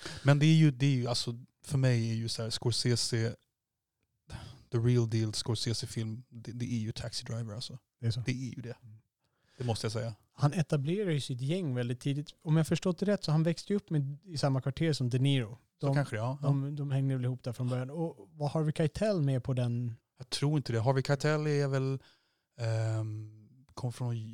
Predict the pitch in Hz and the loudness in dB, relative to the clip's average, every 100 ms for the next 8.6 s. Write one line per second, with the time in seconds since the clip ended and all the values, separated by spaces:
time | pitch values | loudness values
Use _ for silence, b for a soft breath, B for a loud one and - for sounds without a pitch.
0 | 120 120 123 120 151 147 - 127 - 113 | -14 -18 -6 -2 0 0 0 -2 -2 -4
1 | 110 113 117 113 107 - 110 b b b | -4 -2 0 0 -2 -4 -8 b b b
2 | - - - - 117 113 113 113 110 - | -12 -10 -8 -4 -2 -2 -2 -6 -10 -16
3 | _ _ _ _ 127 123 117 123 123 - | _ _ _ _ 0 0 2 0 0 -2
4 | 123 139 117 123 - 123 - - 113 107 | 0 0 0 -2 0 -2 -2 -4 -4 -4
5 | 107 104 110 110 113 113 113 110 113 113 | -6 -6 -6 -2 0 0 0 -2 -2 -4
6 | 110 107 - 113 117 120 117 110 123 120 | -4 -6 -6 -4 -2 -2 -4 -4 -4 -4
7 | 120 - 127 120 120 120 120 113 110 107 | -6 -4 -4 -4 -4 -4 -6 -6 -8 -10
8 | 104 - 110 110 131 143 | -12 -12 -14 -8 -4 -4